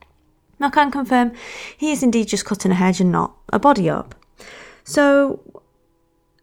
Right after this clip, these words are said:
as I was talking about, yeah, thank you very much for getting in touch with me. I do love to hear from listeners, and, um, really enjoyed the fact that <laughs> you all thought the judge was a complete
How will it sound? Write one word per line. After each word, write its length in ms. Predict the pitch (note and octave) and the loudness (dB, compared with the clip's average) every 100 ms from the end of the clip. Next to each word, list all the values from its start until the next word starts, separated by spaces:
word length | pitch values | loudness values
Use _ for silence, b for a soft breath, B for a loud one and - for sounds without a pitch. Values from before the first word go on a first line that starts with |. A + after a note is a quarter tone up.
| _ | _
as 200 | C#4 D4 | -4 0
I 40 | D4+ | -2
was 180 | B3+ | -2
talking 320 | - A3+ G#3 G#3 | -2 -4 0 -2
about, 300 | F#3+ F#3 G3 | 0 -2 0
yeah, 220 | G3+ G3 | 0 0
thank 320 | A#3 A3+ - | 0 -2 -2
you 60 | A3+ | -2
very 280 | A#3+ A#3+ | 0 2
much 380 | A#3 G3+ - - - | 2 2 0 -8 -14
for 640 | - A3 G3+ G3 G3 G#3 - - | -6 -2 0 0 0 -4 -10 -8
getting 260 | G#3 - G3+ | -6 0 0
in 100 | F#3+ | 0
touch 280 | - - | -4 -8
with 80 | - | -2
me. 80 | F#3 | 0
I 80 | F#3+ | 2
do 180 | G#3 G#3 | 2 0
love 280 | A3 A#3+ A#3+ | 2 0 0
to 80 | |
hear 180 | G3 F#3 | 0 0
from 220 | F3+ F3 | 0 -4
listeners, 640 | E3+ - F#3 F#3+ G3 F#3+ - B B B B - | -4 -6 -6 -4 -4 -6 -12 B B B B -2
and, 480 | F#3 F3+ F#3 F#3 - | 0 2 2 0 -2
um, 540 | F3+ F3+ F3 F3 F3+ F#3 | -2 -2 -2 -2 -4 -4
really 280 | F#3 F#3+ F3+ | 0 2 4
enjoyed 440 | F3+ F3 F#3 F3 | 2 2 0 -2
the 80 | - | -6
fact 260 | - F3+ - | -6 -6 -6
that 180 | - - | -2 2
<laughs> 0 | |
you 180 | A3+ | 6
all 200 | B3 A#3 | 8 6
thought 420 | A3 - B3 A#3 - | 2 0 2 0 -4
the 60 | |
judge 300 | G3 A3+ G3 | -4 -4 -4
was 140 | G3+ G3 | -6 -4
a 40 | |
complete 600 | G3+ F#3+ G3+ G3 F#3+ - | -4 -2 0 0 -2 -8